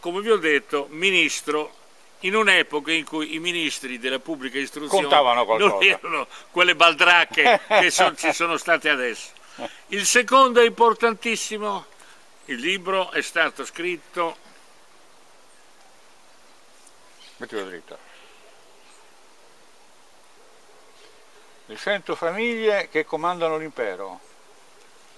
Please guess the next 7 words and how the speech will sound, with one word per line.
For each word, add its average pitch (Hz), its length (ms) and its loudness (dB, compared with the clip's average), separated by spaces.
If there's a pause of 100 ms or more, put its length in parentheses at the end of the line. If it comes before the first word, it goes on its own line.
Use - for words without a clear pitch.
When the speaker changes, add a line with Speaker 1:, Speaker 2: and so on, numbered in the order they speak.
(140)
Speaker 1:
Oh, 135 300 0 (560)
attento, 143 520 0 (480)
è 151 140 -4
stato 185 340 -2
scritto 190 560 -8
nel 151 160 -6
millenovecentoquarantadue. 147 1800 -8